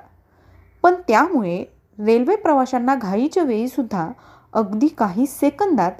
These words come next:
अन्न गरम करून मिळायला लागलं. मग अशा प्रकारे आपण जे सध्याचं मायक्रोवेव्ह ओव्हन वापरतो, त्याचा शोध लागला. स्पेन्सर यांनी त्यांच्या कारकिर्दीत जवळपास तीनशे पेटंट घेतले.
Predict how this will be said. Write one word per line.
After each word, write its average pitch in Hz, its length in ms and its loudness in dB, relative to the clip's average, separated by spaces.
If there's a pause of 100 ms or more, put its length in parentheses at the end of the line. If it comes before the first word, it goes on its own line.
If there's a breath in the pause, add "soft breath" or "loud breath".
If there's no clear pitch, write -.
अन्न 233 220 0
गरम 233 380 2
करून 202 280 -4
मिळायला 180 480 -2
लागलं. 165 280 -4 (680)
मग 277 260 2
अशा 233 220 0
प्रकारे 214 460 0
आपण 208 360 -2
जे 254 100 -2
सध्याचं 233 480 -4
मायक्रोवेव्ह 277 680 0
ओव्हन 349 240 2
वापरतो, 196 680 -4
त्याचा 208 240 -4
शोध 208 300 -6
लागला. 170 280 -4 (680 soft breath)
स्पेन्सर 302 480 2
यांनी 247 280 -2
त्यांच्या 220 320 -6
कारकिर्दीत 208 600 -4 (200)
जवळपास 214 600 -2
तीनशे 262 500 -2
पेटंट 233 500 -4
घेतले. - 300 -8